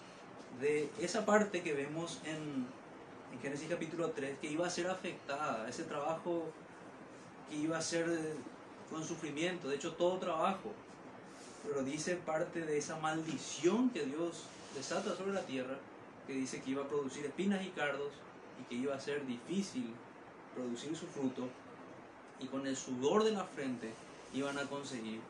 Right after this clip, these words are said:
sacar fruto de ella. Ese era el trabajo de Caín. Él estaba involucrado en eso. "Y aconteció que andando el tiempo", bueno, aquí tenemos una,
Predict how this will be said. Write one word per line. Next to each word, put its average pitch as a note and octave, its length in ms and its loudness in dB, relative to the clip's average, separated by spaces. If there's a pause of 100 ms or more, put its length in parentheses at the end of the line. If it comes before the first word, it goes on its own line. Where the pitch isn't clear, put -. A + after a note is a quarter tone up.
(160)
sacar C3 320 -2
fruto B2 300 -4
de D#3+ 180 4
ella. F#3+ 160 0 (640)
Ese G3+ 140 6
era F#3+ 100 8
el F3+ 60 4
trabajo D3 500 4 (680)
de C3+ 100 -2
Caín. D3 440 4 (1080)
Él C3+ 60 -4
estaba D#3 500 4 (280)
involucrado C3+ 560 0
en D#3+ 80 0
eso. G3+ 260 4 (1300)
"Y D#3+ 40 -4
aconteció G3 640 4
que A#3 80 4
andando G#3 480 8
el G3 100 2
tiempo", F#3 420 0 (580)
bueno, A#2+ 220 2 (600)
aquí C3 100 -6
tenemos E3+ 320 0
una, E3+ 340 2